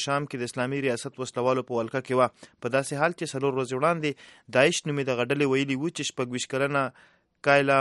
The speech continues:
مولر د اردن هوایي بمبار کې وژلې شوې. د سپینې ماڼۍ ویان جوش ارنسټ وایي، د امریکا استخباراتي څېړنکارانو دا نه ده معلومه کړې چې کله او څرنګه کایلا وژلې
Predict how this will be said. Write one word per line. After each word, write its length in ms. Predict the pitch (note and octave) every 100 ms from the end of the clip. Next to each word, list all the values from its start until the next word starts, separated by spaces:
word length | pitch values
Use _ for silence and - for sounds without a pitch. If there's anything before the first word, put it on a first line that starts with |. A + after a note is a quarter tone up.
| B2+
مولر 340 | D3+ D#3+ A#2 A2
د 100 | B2 C3+
اردن 280 | B2+ D#3 D3+
هوایي 220 | C3+ C3+ C3+
بمبار 320 | B2+ B2+ A#2+
کې 60 | B2
وژلې 260 | A#2 A#2+ A#2+
شوې. 180 | C#3 C3 - - - -
د 120 | A#2+
سپینې 200 | - C#3+ C#3
ماڼۍ 160 | B2+ B2+
ویان 280 | C3 C#3 C3+
جوش 180 | B2+ A#2+ C#3+
ارنسټ 220 | D3 C3
وایي، 140 | D3+ D#3+
د 40 | C#3
امریکا 280 | B2+ B2+ C3+
استخباراتي 580 | - C3 A#2 A#2 A#2+ C#3+
څېړنکارانو 640 | C3 B2 A#2+ B2 C3+ D3 C3+ C3
دا 80 | B2
نه 100 | C#3
ده 120 | C#3+
معلومه 280 | C3+ B2+ A#2+
کړې 160 | D3+ D#3+ -
چې 100 | C3+ A#2 - - - -
کله 160 | D#3 D#3 A#2+
او 60 | B2
څرنګه 520 | - D#3+ D3+ C3 A#2 G2+ - C#3
کایلا 220 | C3 B2
وژلې 260 | A2+ A#2